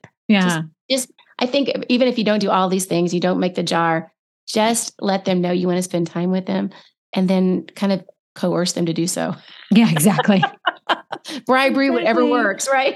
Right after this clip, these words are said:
Speaker 2: 'Cause I
Speaker 1: Yes,
Speaker 2: like
Speaker 1: because
Speaker 2: it.
Speaker 1: once they get in it, yeah, they really enjoy
Speaker 2: That's
Speaker 1: themselves.
Speaker 2: right. <laughs>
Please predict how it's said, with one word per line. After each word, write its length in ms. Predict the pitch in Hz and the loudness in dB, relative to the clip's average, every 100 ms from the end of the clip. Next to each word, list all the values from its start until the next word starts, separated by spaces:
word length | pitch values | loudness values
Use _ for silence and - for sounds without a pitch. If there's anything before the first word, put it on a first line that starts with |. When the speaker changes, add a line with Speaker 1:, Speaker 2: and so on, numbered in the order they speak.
| - | -6
Speaker 2:
'Cause 0 | |
I 40 | - | 0
Speaker 1:
Yes, 340 | 220 208 196 | 2 4 2
Speaker 2:
like 80 | - | 0
Speaker 1:
because 180 | 247 254 | 2 2
Speaker 2:
it. 40 | |
Speaker 1:
once 180 | 285 285 | 2 2
they 120 | 330 | 2
get 160 | 285 277 | 2 2
in 200 | 277 277 | 2 4
it, 280 | 254 185 220 | 4 2 0
yeah, 280 | 214 180 165 | 0 0 0
they 160 | 196 196 | 0 0
really 300 | 202 202 190 | 2 2 2
enjoy 240 | 185 175 | 0 0
Speaker 2:
That's 140 | 175 165 | 0 0
Speaker 1:
themselves. 600 | 160 156 156 - - - - | 0 0 0 -2 -6 -14 -4
Speaker 2:
right. 100 | 330 | -4
<laughs> 140 | - | -2